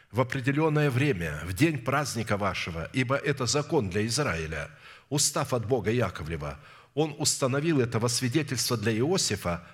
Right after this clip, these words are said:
когда он вышел из земли египетской, где услышал звуки языка, которого не знал.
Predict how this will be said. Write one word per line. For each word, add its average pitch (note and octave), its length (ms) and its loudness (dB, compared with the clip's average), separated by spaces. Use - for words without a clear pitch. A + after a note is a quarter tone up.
когда D3 300 0
он D3+ 120 0
вышел C#3+ 320 0
из B2 120 -2
земли C#3+ 320 0
египетской, F2+ 680 -4
где B2 260 0
услышал D#3 520 0
звуки C#3 400 0
языка, D3+ 440 2
которого C#3 440 -2
не C#3+ 140 0
знал. F#2 480 -2